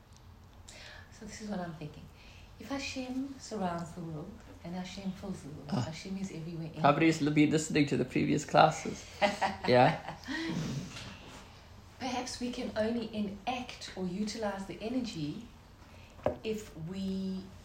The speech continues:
Speaker 1: so it's there, but it's a fi-, it needs the flame and the wick. So only if we ignite something in us can we actually burn that energy or utilize it. That's what I'm thinking.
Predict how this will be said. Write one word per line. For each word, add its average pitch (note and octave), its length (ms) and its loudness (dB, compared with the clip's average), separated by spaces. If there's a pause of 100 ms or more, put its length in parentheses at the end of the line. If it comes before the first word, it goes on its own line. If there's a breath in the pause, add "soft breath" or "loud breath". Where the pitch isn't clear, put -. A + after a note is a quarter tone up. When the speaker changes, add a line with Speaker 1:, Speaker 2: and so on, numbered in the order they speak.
(200)
Speaker 1:
so - 160 -2
it's G#3 180 -4
there, G3+ 500 0 (360 soft breath)
but F#3+ 120 -2
it's F#3 160 0
a F#3 40 -6
fi-, G3 360 -4
it F3+ 100 -8
needs F#3+ 240 -2
the F#3+ 100 -10
flame F3+ 380 -2
and F3 100 -6
the F3 80 -6
wick. - 140 -8 (600 soft breath)
So F#3 380 -2 (140)
only G#3+ 400 0
if G3+ 60 -6 (120)
we F#3+ 160 -4
ignite F3 480 -2
something E3 480 -6
in F#3 80 -8
us F3+ 240 -6
can E3+ 220 -8
we D#3+ 120 -6
actually - 280 -10
burn D#3+ 240 -4
that D#3 180 -4
energy D3+ 460 -10
or D3+ 80 -10
utilize D#3 160 -8 (480)
it. - 60 -14 (260)
That's F#3 180 -6
what F3+ 80 -10
I'm - 320 -6
thinking. - 180 -10